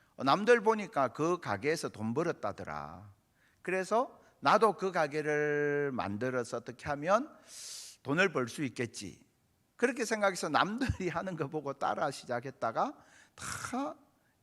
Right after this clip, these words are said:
이 퇴직금도 날리고 까먹고 어려운 상황에 처하는 경우가 굉장히 많이 있었습니다. 그 뒤에도 우리나라에서 주식 열풍이 불었을 때도 비슷했습니다. 아, 사람들이 너도 나도 다 주식에서 돈을 버는 것 같은 거예요.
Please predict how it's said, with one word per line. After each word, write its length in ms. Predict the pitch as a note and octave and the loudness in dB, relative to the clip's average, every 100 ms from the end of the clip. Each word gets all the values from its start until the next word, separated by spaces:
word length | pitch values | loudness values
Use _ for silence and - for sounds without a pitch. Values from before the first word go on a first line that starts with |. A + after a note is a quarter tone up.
| _ | _
이 140 | - C3 | -12 -10
퇴직금도 600 | - B2+ C3 D3 C#3+ C3+ | -6 -4 -2 -2 -2 -2
날리고 460 | B2 C3 B2+ A#2+ A#2 | 0 0 -2 -2 0
까먹고 480 | A2+ A#2+ B2+ - D3+ | 0 0 -2 -4 -2
어려운 380 | E3+ D3 B2+ | -2 -4 -6
상황에 400 | A#2 A#2+ A#2+ A#2 G2+ | -8 -8 -6 -6 -8
처하는 360 | - A2+ A#2 | -8 -8 -8
경우가 600 | A2 F2+ F2 G#2 A2+ D#2+ - - _ | -10 -10 -6 0 0 -2 -12 -20 _
굉장히 400 | - G#2+ D3 F3+ | -6 -4 -4 -6
많이 280 | E3 E2+ G2+ | -8 -8 -10
있었습니다. 540 | - A2 - - - - _ _ _ | -12 -14 -16 -20 -20 -20 _ _ _
그 140 | - A#3 | -10 -4
뒤에도 360 | G#3 F#3+ F#3 | 0 0 0
우리나라에서 580 | D3 D3+ E3+ E3 D#3+ D3+ | -2 2 4 4 4 -2
주식 380 | D3 A#3 A#3 D3 | -4 -4 -4 -2
열풍이 460 | C3+ B2 - C3 A2 | -2 -2 -4 -4 -4
불었을 420 | - A2+ A2 G2 | -4 -6 -6 -8
때도 260 | A2+ C#3 | -6 -8
비슷했습니다. 760 | F3+ G#2+ G#2+ C#3 C3 A#2+ - - _ _ _ _ - | -8 -12 -8 -8 -8 -12 -16 -20 _ _ _ _ -6
아, 240 | A2 A2+ | 0 0
사람들이 600 | A2 - F3 A#3 C#4+ B3 | -2 0 2 2 0 0
너도 280 | G3 A#3 C4+ | 2 4 6
나도 260 | A#3+ A3 G3+ | 4 4 2
다 140 | F#3 | 0
주식에서 500 | F3 B3 A#3 G3+ F#3 | -2 -6 -2 -2 -2
돈을 320 | C#3 C#3 F3 | -6 -4 -4
버는 320 | - B2+ D#3+ | 0 0 2
것 100 | B3 | 0
같은 320 | D4+ F#3 D3+ C3 | 0 0 -4 -6
거예요. 200 | F#2 | -8